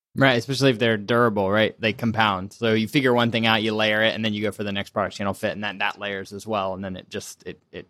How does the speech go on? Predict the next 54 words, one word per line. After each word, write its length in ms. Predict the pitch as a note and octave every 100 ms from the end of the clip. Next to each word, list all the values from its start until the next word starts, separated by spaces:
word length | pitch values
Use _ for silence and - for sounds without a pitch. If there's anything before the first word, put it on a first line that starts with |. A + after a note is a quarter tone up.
| _
you 100 | -
know, 100 | G#2
eventually 500 | C3 F3+ E3+ E3+ D3
you'll 300 | C3 A#2 A2+ _ _ _ _
top 260 | C3 A#2+ -
out, 240 | A2+ G#2+
probably 240 | A#2+ A2 G#2+
some, 420 | A#2+ A2 G#2+ G#2+ _
you 100 | B2
know, 300 | G#2+ G2+ A#2 C3+ _ _
saturate 400 | - B2+ A#2 A#2
the 60 | A#2
market 400 | B2 A2 A#2+ G#2+
or 80 |
whatever, 480 | G#2+ A#2 A2+ A2+ A#2 - _ _
and 100 | -
then 80 | E3+
you'll 120 | E3
have 80 | D3+
to, 100 | C3+
like, 300 | B2 A#2+ - _ _ _
figure 200 | C3+ A#2+
out 100 | A2
another 240 | A#2+ B2+
move. 420 | A2+ G#2+ A2 A#2+ G#2+
But, 200 | A2+ G#2+
like, 340 | A2 G#2+ -
uh, 320 | G#2 G#2 G2+
you, 140 | G2+ C3+
you 180 | C#3+ D3
only 120 | D3+
have 120 | D3
to 40 | C3+
make 140 | B2+
these 160 | A#2+ A2+
little 160 | A#2+
incremental 400 | B2 A#2 A#2 A2
moves 240 | A2 A2+ G2+
as 100 | G#2+
long 160 | A2
as 80 | G#2+
they're 140 | G#2+
durable, 560 | F#2+ F#2+ G2 G2+ G2+ -
and 140 | A2+ A2
then 100 | G#2+
you 100 | G#2
can 160 | A2+
just 140 | G#2 -
move 160 | G#2
on 200 | G#2+ G#2
and 120 | G#2 A#2
keep 140 | -
stacking 400 | - - - -
stuff. 240 | - -